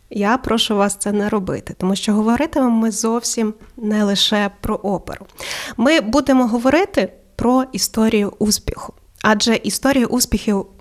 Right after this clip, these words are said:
про відомих українців рятують нас від такої дурниці, як меншовартість. Соломія Крушельницька — це історія успіху про завоювання сердець публіки по всьому світу.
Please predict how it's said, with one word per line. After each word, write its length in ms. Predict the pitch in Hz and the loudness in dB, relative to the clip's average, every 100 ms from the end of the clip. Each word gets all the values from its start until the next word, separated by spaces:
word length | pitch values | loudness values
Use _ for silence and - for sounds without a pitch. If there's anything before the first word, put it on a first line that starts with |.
| - _ - | -20 _ -2
про 320 | - 233 185 | 2 2 2
відомих 460 | 185 196 208 190 - | -2 -2 0 0 -2
українців 680 | 185 208 220 339 370 175 - - - - - | -4 -2 2 2 0 -2 -4 -10 -12 -6 0
рятують 440 | 247 - 415 349 | 0 4 4 4
нас 340 | 285 294 - | 4 6 4
від 380 | 226 240 247 - | 4 4 2 0
такої 680 | 226 226 254 269 254 233 190 | -2 0 2 4 4 2 0
дурниці, 1000 | 190 196 202 214 269 294 - 190 190 220 | -2 -2 2 4 4 2 -4 -6 -8 -4
як 180 | 196 208 | -4 0
меншовартість. 920 | 214 - 214 190 - - - - - - - - - - 294 _ _ - | 0 0 0 -2 -2 -8 -8 -10 -12 -20 -12 -10 -8 -10 -12 _ _ -4
Соломія 380 | - 269 339 415 | 2 6 6 6
Крушельницька — 800 | 381 - 269 214 190 - 269 | 4 4 4 4 2 2 0
це 320 | 311 - 262 254 | 2 2 4 2
історія 480 | 226 - 254 233 | 0 0 0 2
успіху 760 | - 233 226 - 208 - 190 190 - | 2 0 0 -2 -2 0 -2 -2 -6
про 260 | - 220 185 202 | -2 0 0 -4
завоювання 720 | 214 202 214 208 240 269 240 | -2 0 0 2 2 2 0
сердець 640 | - 208 190 196 226 - - _ - | 0 -2 0 0 0 -6 -8 _ -12
публіки 420 | - 196 208 - 196 | -4 0 0 -2 -4
по 80 | |
всьому 360 | 190 - 262 269 | -2 0 2 2
світу. 440 | - - - - | 0 -2 -8 -14